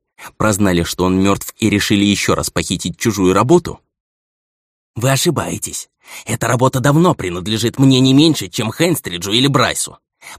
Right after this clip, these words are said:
Прав у меня на нее вполне достаточно». «Читайте газеты. Уже год права на Моторию и все связанные с ней технологии, изобретенные после тысяча девятьсот десятого года, собственность государства»,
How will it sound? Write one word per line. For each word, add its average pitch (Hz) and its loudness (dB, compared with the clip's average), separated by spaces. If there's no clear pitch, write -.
Прав 233 -2
у 92 -6
меня 80 -8
на - -16
нее 82 -8
вполне 156 0
достаточно». - -6
«Читайте 104 0
газеты. 98 0
Уже 107 2
год 107 -2
права 90 2
на 78 0
Моторию 82 0
и 113 -2
все - 0
связанные 87 0
с - -6
ней 92 0
технологии, 107 0
изобретенные 98 2
после - -2
тысяча 85 -4
девятьсот 92 -2
десятого 85 -4
года, 95 0
собственность 107 0
государства», 110 0